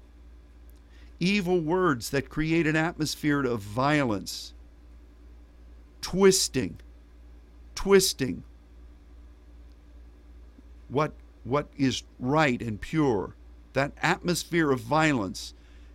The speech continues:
Everything begins with a voice, and the voice of iniquity stirs that up.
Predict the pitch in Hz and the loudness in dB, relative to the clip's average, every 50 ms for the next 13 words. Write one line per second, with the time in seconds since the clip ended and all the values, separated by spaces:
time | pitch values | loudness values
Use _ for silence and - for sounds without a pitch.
0 | - 123 139 139 156 156 175 170 160 170 165 139 175 180 160 143 156 147 151 127 | -6 -6 -2 -2 0 0 0 0 -2 -2 -2 -2 -2 -2 -2 -4 -2 -2 -2 -2
1 | 143 160 160 143 120 - - 113 110 107 90 104 127 156 185 180 - 165 156 156 | 0 0 2 2 0 0 -2 -4 -6 -6 -4 -2 0 2 2 2 0 -2 -4 -4
2 | 151 165 175 180 - 151 143 117 117 104 92 - - - - - 147 147 156 151 | -4 -4 -4 -4 -4 -6 -4 -4 -6 -8 -8 -12 -14 -14 -6 -2 0 0 0 0
3 | 135 - 147 143 143 143 143 147 123 95 | -2 -2 -2 0 0 2 0 0 -2 -2